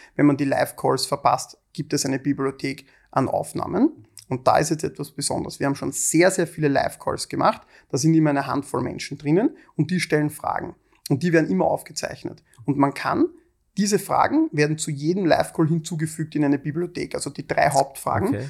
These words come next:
Speaker 1: Und man kann diese Bibliothek
Speaker 2: Das ist ein
Speaker 1: durchsuchen.
Speaker 2: riesen F A Q.
Speaker 1: Genau, man kann
Speaker 2: Geil.
Speaker 1: diese Bibliothek durchsuchen und sieht, ich persönlich bin auch in den Live-Calls.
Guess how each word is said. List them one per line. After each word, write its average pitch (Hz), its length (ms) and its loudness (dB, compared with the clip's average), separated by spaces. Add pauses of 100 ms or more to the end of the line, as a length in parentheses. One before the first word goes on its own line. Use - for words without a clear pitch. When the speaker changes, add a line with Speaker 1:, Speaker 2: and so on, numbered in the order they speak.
Speaker 1:
Und 147 80 4
man 143 160 4
kann 180 180 -2
diese 226 220 -8
Bibliothek 165 560 -4
Speaker 2:
Das 143 80 -2
ist - 20 0
ein 117 60 2
Speaker 1:
durchsuchen. 113 300 2
Speaker 2:
riesen 131 260 2
F 113 240 -2
A - 20 -6
Q. 104 280 -8 (100)
Speaker 1:
Genau, 156 520 4
man 143 140 0
kann - 140 2
Speaker 2:
Geil. 196 60 2
Speaker 1:
diese 196 180 -2
Bibliothek 160 560 0
durchsuchen 220 680 0
und 160 180 -4
sieht, 185 240 -8 (280)
ich 247 240 0
persönlich 180 420 2
bin 151 80 0
auch 170 160 4
in 143 60 0
den 135 100 -4
Live-Calls. - 540 -8